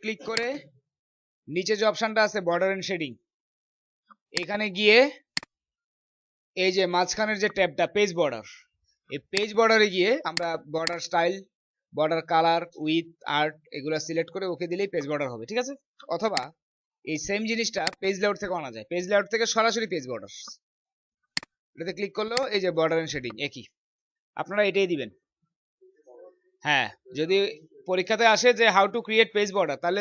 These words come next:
লিখবেন click page layout tab, click page borders, select the border style, select the line style and color if necessary, ঠিক আছে?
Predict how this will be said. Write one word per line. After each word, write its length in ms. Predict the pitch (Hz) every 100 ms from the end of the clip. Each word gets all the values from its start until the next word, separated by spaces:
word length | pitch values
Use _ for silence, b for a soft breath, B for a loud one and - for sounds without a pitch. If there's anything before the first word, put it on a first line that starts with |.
| 202
লিখবেন 260 | 190 214 196
click 160 | 233 240 -
page 160 | 208 196
layout 180 | 220 214 -
tab, 140 | 123 - _ _ _ -
click 180 | 226 247 -
page 160 | 208 180
borders, 320 | 180 135 131 - - _ - _ _ _ -
select 240 | 214 233 214
the 60 | 196
border 240 | 180 190 180
style, 300 | - 156 120 - _ _ _ _ _ _ _ -
select 220 | 220 220 220
the 60 | 202
line 180 | 190 196 -
style 300 | - 127 160 262 - _ - - _ _ _ _ _ _ _ _ _ _ - - _ _ _ -
and 80 | 175 -
color 280 | 175 175 165 - _ _ _ - - _ _ _ _ _ _ _ _ - 180
if 60 | 175 175
necessary, 420 | 165 202 170 123 - _ -
ঠিক 120 | 175 240
আছে? 160 | 220